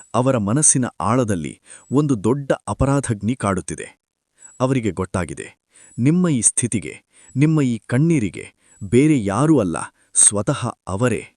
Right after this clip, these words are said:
"ನಾನು ಇವರಿಗೆ ಸರಿಯಾದ ಸಮಯ ಕೊಡಲಿಲ್ಲ, ನಾನು ಇವರನ್ನು ಅರ್ಥ ಮಾಡಿಕೊಳ್ಳಲಿಲ್ಲ, ನನ್ನ ಮೌನ ಇವರನ್ನು ಹುಚ್ಚರನ್ನಾಗಿ ಮಾಡಿದೆ" ಎಂದು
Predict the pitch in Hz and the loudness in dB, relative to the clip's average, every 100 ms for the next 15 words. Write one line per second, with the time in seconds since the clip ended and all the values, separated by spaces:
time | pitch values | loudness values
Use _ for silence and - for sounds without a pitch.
0 | _ _ _ _ _ - 123 135 131 120 | _ _ _ _ _ -2 2 4 4 2
1 | 110 107 107 120 117 101 - 104 131 120 | 0 0 2 2 0 2 2 4 2 2
2 | 87 71 58 57 - _ _ - - 120 | -6 -6 -8 -12 -16 _ _ -20 -6 2
3 | 143 175 143 135 131 127 - 113 - 185 | 4 4 2 2 2 0 -2 -6 -2 -2
4 | 147 110 - 87 73 64 50 - _ _ | 0 0 -2 -2 -4 -6 -10 -14 _ _
5 | - - 120 135 135 113 120 170 160 117 | -20 -6 0 2 4 4 2 2 2 0
6 | 113 104 95 - - - 165 123 107 104 | 0 0 -2 -4 -2 0 2 2 0 -2
7 | 92 95 92 85 80 90 | -2 -2 -2 -4 -2 -4